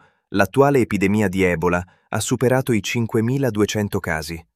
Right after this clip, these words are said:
Questo avviene a cento giorni dalla prima segnalazione dell'epidemia. L'Organizzazione Mondiale della Sanità dice che è l'epidemia di Ebola che cresce più rapidamente nella storia del paese.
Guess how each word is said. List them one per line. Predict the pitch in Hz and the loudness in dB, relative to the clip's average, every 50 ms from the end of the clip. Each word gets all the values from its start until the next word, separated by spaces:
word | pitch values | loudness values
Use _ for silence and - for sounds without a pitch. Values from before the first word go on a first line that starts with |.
| _ _ _ _ _ _ _ _ _ _ _ _ _ _ _ | _ _ _ _ _ _ _ _ _ _ _ _ _ _ _
Questo | - 160 165 160 - 151 | 0 0 0 2 2 2
avviene | 113 95 104 117 117 113 110 104 | 2 4 4 2 2 4 2 0
a | 101 | 0
cento | - - 135 131 123 - 110 | 0 -2 -2 -2 0 -2 0
giorni | 92 110 117 117 110 110 107 95 | 2 4 4 4 4 2 2 2
dalla | 95 87 90 90 | 0 0 0 -2
prima | - - 110 104 101 | -2 0 0 0 0
segnalazione | - - 98 95 95 92 90 87 - - 110 104 98 92 | -2 -2 -2 0 0 0 0 -2 -2 -2 0 0 0 0
dell'epidemia. | 85 87 82 87 - - 85 87 80 82 82 80 78 78 78 - _ _ _ _ _ _ _ _ _ _ _ _ _ | 0 -2 -4 -4 -6 -4 -4 -4 -4 -4 -6 -6 -8 -8 -10 -14 _ _ _ _ _ _ _ _ _ _ _ _ _
L'Organizzazione | - 98 104 107 101 113 113 113 101 101 110 - - 147 151 143 127 | 2 2 4 6 6 6 4 4 4 2 0 0 2 2 2 2 2
Mondiale | 110 101 98 90 101 104 101 104 98 | 2 2 2 2 2 2 2 2 0
della | 87 90 82 82 | 0 -2 -2 -4
Sanità | - - 90 87 87 - - 90 85 82 82 - _ _ _ _ | -4 -4 -4 -4 -4 -2 0 2 0 0 -2 -8 _ _ _ _
dice | - 120 131 147 139 - 143 123 | -6 -4 -2 -2 0 0 0 0
che | - 131 123 120 | 2 2 2 2
è | 117 | 4
l'epidemia | 120 120 - 127 120 120 123 127 139 143 127 | 2 2 2 0 2 2 2 2 2 0 0
di | 110 104 104 | 0 0 2
Ebola | 104 101 98 92 98 92 90 87 | 2 4 4 4 2 2 2 0
che | - - 95 | -2 -4 -6
cresce | - - 120 123 117 - - 101 | -4 -2 -2 -2 -2 -2 -4 -4
più | - - - 127 120 | -4 -2 -2 -2 0
rapidamente | 113 104 - 104 92 92 95 98 101 104 - 104 90 | 0 -2 -2 -2 -2 0 0 0 -2 -2 -2 -2 -4
nella | 90 87 85 82 | -4 -4 -4 -6
storia | - - - 98 95 95 95 | -6 -4 -2 -2 -2 -2 -2
del | 82 85 82 | -4 -4 -6
paese. | - 87 85 82 82 82 78 85 85 80 | -6 -6 -6 -4 -6 -6 -8 -8 -10 -10